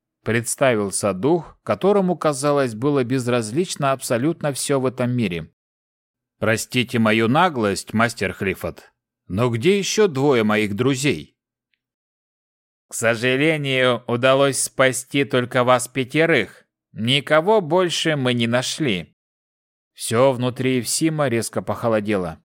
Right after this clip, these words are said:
«Не верю», подумал он. «Мы ведь столько раз выживали». «Как я и сказал, вы сейчас в Колизиуме.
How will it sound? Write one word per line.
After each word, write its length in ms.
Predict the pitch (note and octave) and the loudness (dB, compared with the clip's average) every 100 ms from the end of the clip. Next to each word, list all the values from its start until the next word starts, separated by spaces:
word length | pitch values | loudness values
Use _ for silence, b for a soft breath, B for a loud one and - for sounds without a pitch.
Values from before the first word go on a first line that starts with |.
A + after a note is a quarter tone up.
| _ _ _ _ _ _ _ | _ _ _ _ _ _ _
«Не 240 | F#2 F#2+ B2 | -10 -4 -2
верю», 460 | B2 A#2 E2+ D#2 - _ _ | 0 -2 -2 -10 -18 _ _
подумал 440 | A#2+ B2+ C3+ A#2 | 0 0 0 2
он. 220 | B2 F#3+ - _ _ _ _ | 2 0 -6 _ _ _ _
«Мы 260 | F#2+ G2 G#2 | -10 -6 -4
ведь 220 | A#2 A#2+ | -4 -4
столько 460 | - D#3+ C#3+ C#3+ D#3 | -4 -2 -2 -2 -2
раз 260 | D#3+ - | 0 -2
выживали». 680 | C3+ C3 F3 F3 A#2+ F#2 - _ _ _ _ _ _ _ _ | -2 0 0 0 -2 -6 -12 _ _ _ _ _ _ _ _
«Как 300 | - C3 B2 | 0 2 2
я 220 | A#2+ A#2 A2+ | 2 2 2
и 40 | |
сказал, 800 | - - A2+ G2+ C3 D3+ D3+ C#3+ _ | -2 0 0 2 4 4 2 -4 _
вы 340 | - A2 D3 F#3+ | -8 0 2 2
сейчас 640 | - F#3 E3 E3 E3 D3 | 2 0 2 0 2 -2
в 40 | - | 0
Колизиуме. 1000 | D#3+ F3+ F#3+ C3+ A2+ G2+ F#2+ F2 D#2+ | 2 2 2 0 0 0 -2 -4 -8